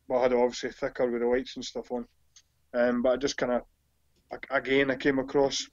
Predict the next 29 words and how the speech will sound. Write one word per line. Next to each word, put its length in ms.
a 40
photo 320
on 80
my 80
phone 380
when 120
I 40
was 120
going 220
through, 360
and 80
I 20
thought, 360
"Oh, 80
you 160
can 200
what, 180
that'll 240
do." 240
<laughs> 640
And 120
I 80
just 260
made 220
that. 220
Um, 440
the 80
base. 600
So, 540